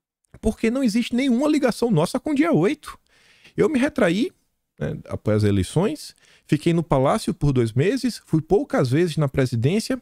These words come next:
recebi poucas pessoas. Não tenho o que falar. Ainda sobre o Cid, o senhor tinha um afeto por ele. E Bolsonaro disse: Tenho, tenho. Sempre o tratei como filho meu.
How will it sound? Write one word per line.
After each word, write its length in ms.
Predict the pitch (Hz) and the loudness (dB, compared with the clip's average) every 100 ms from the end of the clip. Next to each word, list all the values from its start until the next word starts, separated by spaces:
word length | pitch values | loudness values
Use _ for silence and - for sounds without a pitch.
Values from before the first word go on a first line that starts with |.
| _ | _
recebi 500 | - 254 - 147 185 | -8 -6 -2 0 0
poucas 320 | 190 185 220 | -2 -2 -4
pessoas. 580 | - - 139 196 214 - _ _ _ - | -8 -8 -2 -2 -2 -10 _ _ _ -16
Não 80 | 226 | -8
tenho 220 | 190 254 | -4 -4
o 20 | |
que 80 | - | -6
falar. 420 | 180 147 202 208 _ _ _ _ _ _ _ _ _ _ _ _ _ - | -4 -4 -4 -8 _ _ _ _ _ _ _ _ _ _ _ _ _ -4
Ainda 280 | 294 320 302 | -2 0 -2
sobre 240 | 285 277 | -2 -2
o 20 | |
Cid, 360 | - 214 240 190 | -2 -2 -2 0
o 60 | |
senhor 180 | 175 220 | 0 -2
tinha 320 | - 226 226 - | -2 -2 -2 -2
um 80 | 202 | -2
afeto 360 | - 180 175 | 0 -2 -4
por 120 | 170 | 0
ele. 300 | 151 196 165 - _ _ - | 2 2 -2 -8 _ _ -4
E 60 | |
Bolsonaro 400 | 160 156 - 180 | 0 2 2 0
disse: 300 | 165 196 - - _ _ | 0 0 -2 -12 _ _
Tenho, 440 | - 226 294 165 - _ _ _ _ - | -2 0 0 0 -2 _ _ _ _ -2
tenho. 440 | 202 294 381 160 - _ _ _ _ _ _ _ - | 0 0 0 -2 -6 _ _ _ _ _ _ _ -4
Sempre 280 | 233 302 320 | -2 0 0
o 40 | |
tratei 340 | 196 151 190 | 0 0 0
como 220 | 233 226 202 | 0 -2 -2
filho 240 | 208 214 | 0 0
meu. 320 | 156 214 220 | 2 0 -2